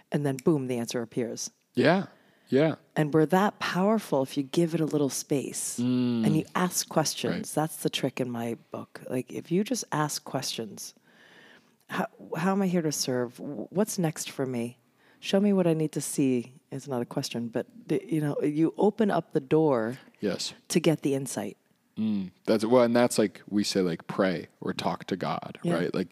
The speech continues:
Speaker 2: maybe that's exactly what it is to talk to God.
Speaker 1: Mm.
Speaker 2: 'Cause it's like, when I say, like, "I know I can help people," it's not that, like,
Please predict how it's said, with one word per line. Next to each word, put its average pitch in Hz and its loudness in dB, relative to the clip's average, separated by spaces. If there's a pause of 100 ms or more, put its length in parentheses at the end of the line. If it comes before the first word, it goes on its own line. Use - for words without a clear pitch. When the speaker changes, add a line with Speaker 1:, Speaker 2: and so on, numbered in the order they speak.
(360)
Speaker 2:
maybe 113 2
that's 110 2
exactly 107 0
what 101 4
it 95 -4
is 95 0
to 98 -2
talk 98 -4
to 101 -2
God. 113 -4 (260)
Speaker 1:
Mm. 165 -2
Speaker 2:
'Cause 110 4
it's 107 0
like, 104 2
when 110 2
I 117 4
say, 123 6
like, 107 4
"I 107 0
know 104 4
I 92 2
can 95 -4
help - 0
people," - -4 (300)
it's 98 0
not 107 4
that, 107 2
like, 92 -2